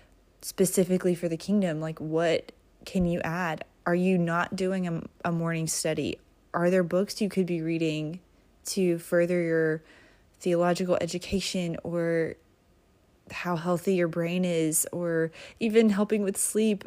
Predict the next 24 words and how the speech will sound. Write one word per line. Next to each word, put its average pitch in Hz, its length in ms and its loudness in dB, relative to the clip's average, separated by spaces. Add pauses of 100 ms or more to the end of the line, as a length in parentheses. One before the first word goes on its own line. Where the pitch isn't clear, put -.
(160)
Is 175 100 -2
there - 180 0
exercise 190 720 -2
you 180 60 -4
can 175 160 -6
add 170 220 -4
into 170 260 -4
your 160 140 0
life? 156 320 -4 (300)
What 208 140 4
are 247 120 8
those 214 240 4
things 185 260 0
that - 180 -8
you 180 80 -4
can 180 140 -6
be 170 140 -4
doing 175 560 -4 (480)
to 170 480 0 (1600)
make 196 240 2
sure 185 280 0
that 175 200 0
you're 170 160 0
taking 170 680 -4